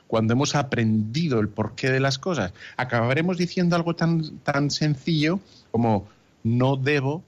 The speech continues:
eh, no debo, pues eso, beber.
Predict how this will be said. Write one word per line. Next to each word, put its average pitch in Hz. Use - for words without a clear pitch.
eh, 87
no 92
debo, 113
pues 85
eso, 87
beber. 80